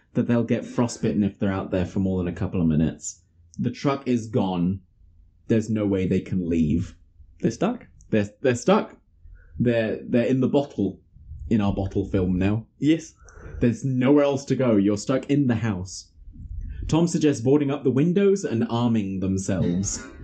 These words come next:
Speaker 1: And the kids overhear and panic slightly. But Linda calms them down, suggesting a movie night with the handheld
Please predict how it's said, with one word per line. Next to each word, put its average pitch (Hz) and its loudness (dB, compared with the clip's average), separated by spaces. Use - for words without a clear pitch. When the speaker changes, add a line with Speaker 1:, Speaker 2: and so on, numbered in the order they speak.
Speaker 1:
And 113 4
the 113 0
kids 127 -2
overhear 120 0
and 101 -2
panic - -2
slightly. 85 0
But 95 2
Linda 160 4
calms 135 -2
them 123 0
down, 110 2
suggesting 113 -2
a 107 -2
movie 131 4
night 90 -6
with 104 2
the 95 2
handheld 90 -2